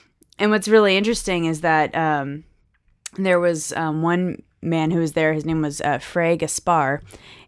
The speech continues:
and his account of what happened really doesn't talk much about the people of the Amazon rainforest, doesn't really talk about the natural history, the biodiversity, anything like that.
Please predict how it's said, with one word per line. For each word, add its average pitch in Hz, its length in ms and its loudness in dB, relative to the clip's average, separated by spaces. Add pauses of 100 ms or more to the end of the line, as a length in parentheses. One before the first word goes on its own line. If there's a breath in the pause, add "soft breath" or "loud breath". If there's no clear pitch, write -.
and 165 640 2 (460)
his 202 680 2 (440)
account 170 680 0
of 147 160 -4
what 156 200 2
happened 147 640 -4 (400 soft breath)
really 247 340 4
doesn't 233 260 6
talk 190 300 0
much 160 240 2
about 151 460 2 (220)
the 165 140 -10
people 208 840 -2
of 180 140 -6
the 175 140 -4
Amazon 185 360 -2
rainforest, 180 600 -2
doesn't 175 200 -6
really 185 180 -4
talk 170 300 -6
about 160 220 -6
the - 60 -12
natural 165 320 -10
history, 190 580 -2
the 160 120 -2
biodiversity, 175 960 -2
anything 208 360 -2
like 170 200 -4
that. 175 320 4